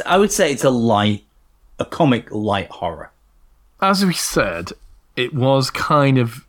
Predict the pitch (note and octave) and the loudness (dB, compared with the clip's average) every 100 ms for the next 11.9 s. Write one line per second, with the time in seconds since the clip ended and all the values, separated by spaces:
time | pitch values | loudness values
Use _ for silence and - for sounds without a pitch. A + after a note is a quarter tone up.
0 | _ - - C#3 B2 G#2+ B2+ B2 A2+ G2+ | _ -6 0 2 2 0 -2 -2 -2 -4
1 | G2 G#2+ G#2+ G#2+ G2+ A#2+ G#2 A2 G2+ F#2 | -6 -6 -4 -2 -2 -4 -4 -4 -6 -8
2 | F#2 _ _ _ _ _ _ _ _ - | -14 _ _ _ _ _ _ _ _ -6
3 | C#3 F3 D#3 C#3 B2+ - C3 A#2 B2+ - | 0 4 4 4 2 0 -2 0 -2 -6
4 | - - D#3 A#2+ - D#3 B2+ A#2+ A#2+ - | -12 -6 -4 -4 -2 0 2 0 -2 -8
5 | _ _ _ - - D3 B2 - G#2+ G#2+ | _ _ _ -16 -2 0 0 -2 -6 -6
6 | A2+ - - - A2 A2 G#2+ G2 - F#2+ | -8 -12 -16 -10 -4 -2 -2 -2 -6 -4
7 | A2 F2+ A2+ _ _ - G#2 F#2+ - A2 | -4 -4 -8 _ _ -16 -10 -10 -8 -6
8 | G#2 G#2 A2+ G#2+ - - G#2+ - F#2+ - | -4 0 0 0 -4 -6 -6 -6 -14 -14
9 | _ _ _ _ _ - F3+ F3+ F#3+ F#3 | _ _ _ _ _ -4 0 4 4 4
10 | B2+ D3 D3 C#3+ E3+ F3 D3 C3 - D#3+ | 2 0 2 4 4 2 2 -2 -2 0
11 | C#3 B2+ - D3+ C#3+ G#2+ F2+ G2 | 0 -2 -2 0 0 -2 -8 -14